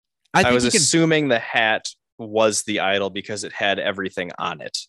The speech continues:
Speaker 2: But, like, obviously the hat is not the idol. It's,
Speaker 1: No,
Speaker 2: it's
Speaker 1: it's, I don't, I don't think it's the hat plus the bra-, I think it's just the bracelet.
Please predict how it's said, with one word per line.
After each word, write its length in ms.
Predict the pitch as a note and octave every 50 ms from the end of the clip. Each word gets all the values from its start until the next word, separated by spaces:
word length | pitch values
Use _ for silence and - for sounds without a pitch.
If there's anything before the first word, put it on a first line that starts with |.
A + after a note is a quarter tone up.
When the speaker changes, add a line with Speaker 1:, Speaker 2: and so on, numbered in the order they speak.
| _ _
Speaker 2:
But, 240 | - B2+ C3 B2 A#2
like, 300 | B2 A#2 A2 G#2 - - _ -
obviously 440 | A2 A#2 G#2+ G#2 G2 - - G#2+
the 100 | G2 F2+
hat 260 | - - G2+ F#2 F#2 _
is 120 | - - -
not 200 | G2+ F2+ E2 _
the 100 | - E2
idol. 300 | D#2+ D2 B1+ G#1+ G#1+ - _
It's, 340 | F#2+ F#2+ - - - B2 B2
Speaker 1:
No, 160 | A#2 G#2 - -
Speaker 2:
it's 180 | G#2 F2 -
Speaker 1:
it's, 240 | C3 B2+ - - - _ _ -
I 80 | - C3+
don't, 260 | D3+ E3 F3+ F3 C#3 -
I 100 | C3 C3+
don't 200 | D3 E3+ E3+ C#3+
think 160 | C#3+ E3 D#3+
it's 100 | E3 -
the 120 | - C3 G#2+
hat 340 | - - B2 A#2+ A#2+ - _ _
plus 300 | - - B2 A#2 A2+ - _ _ _ _ _ _ _ _
the 100 | A2 G2+ F2 E2+ _ _ _
bra-, 160 | - G2+ G#2 - -
I 80 | G#2+
think 200 | G#2 - C#3+ D3+
it's 100 | D3+ A2+ G2+
just 420 | G#2 - - A#2+ A#2+ A2 - -
the 80 | - G#2
bracelet. 460 | - F2 F2 - - - - -